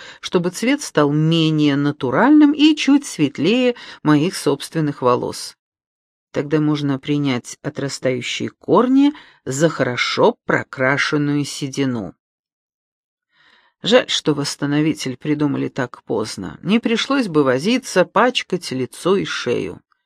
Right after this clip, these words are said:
Но раз в полгода можно и потерпеть.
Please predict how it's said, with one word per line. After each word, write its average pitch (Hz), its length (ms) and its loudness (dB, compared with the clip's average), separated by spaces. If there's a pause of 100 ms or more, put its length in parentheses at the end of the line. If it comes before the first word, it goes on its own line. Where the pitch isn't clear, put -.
(420)
Но 294 300 2
раз 147 400 0
в - 160 -18
полгода 190 480 2
можно 196 420 0
и 196 40 -4
потерпеть. - 920 -8